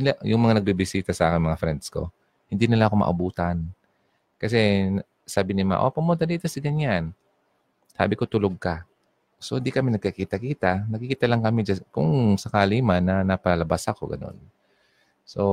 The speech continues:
na, di talaga magkakaabot, di ba? Pabati po yung boyfriend ko dito sa Malaysia. His name ay si Jimmy Bellena. Number one fan niyo po ako dito. Naks naman!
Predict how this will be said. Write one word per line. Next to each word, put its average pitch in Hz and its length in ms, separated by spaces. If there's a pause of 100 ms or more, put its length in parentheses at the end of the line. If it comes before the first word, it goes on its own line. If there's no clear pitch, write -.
(1040)
na, 104 240
di 98 160
talaga 104 400 (240)
magkakaabot, 85 720 (240)
di 50 100
ba? 50 220 (1300)
Pabati 117 480
po 123 260
yung 120 220
boyfriend 107 400
ko 104 100
dito 101 220
sa 98 160
Malaysia. 101 640
His 104 240
name 104 580
ay 90 840
si 95 320
Jimmy 117 640
Bellena. 92 800 (480)
Number 107 320
one 98 240
fan 107 240
niyo 95 160
po 87 160
ako 82 160
dito. 80 320
Naks - 400
naman! 117 880